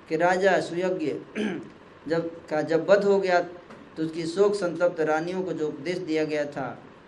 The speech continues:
उसे भी हिरण्यकशिपु ने अपने भतीजों को कह सुनाया।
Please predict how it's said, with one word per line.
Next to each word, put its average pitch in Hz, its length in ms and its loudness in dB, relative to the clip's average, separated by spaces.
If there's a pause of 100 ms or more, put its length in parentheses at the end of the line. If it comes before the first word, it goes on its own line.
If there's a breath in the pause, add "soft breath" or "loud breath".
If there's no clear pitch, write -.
(100)
उसे 143 200 -6
भी 160 140 -2
हिरण्यकशिपु 139 760 -6
ने 139 120 -4
अपने 131 260 -8
भतीजों 135 440 -8
को 123 120 -8
कह 131 160 -6
सुनाया। 110 500 -12